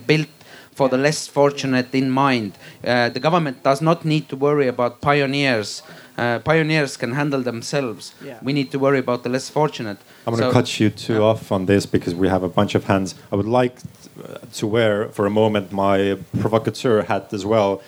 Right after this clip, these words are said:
Speaker 3: and to say that, uh, when Martin says that this digital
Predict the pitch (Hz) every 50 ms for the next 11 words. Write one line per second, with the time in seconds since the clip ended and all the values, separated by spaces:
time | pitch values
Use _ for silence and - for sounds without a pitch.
0 | - - - - - - 101 101 101 95 - - 113 104 101 95 98 95 95 95
1 | 92 - - - 104 95 95 95 95 104 107 107 110 113 113 120 104 - - 104
2 | 98 - - 101 95 90 - - - - - - - - _ - 101 98 95 -
3 | - - 135 127 - 123 - 113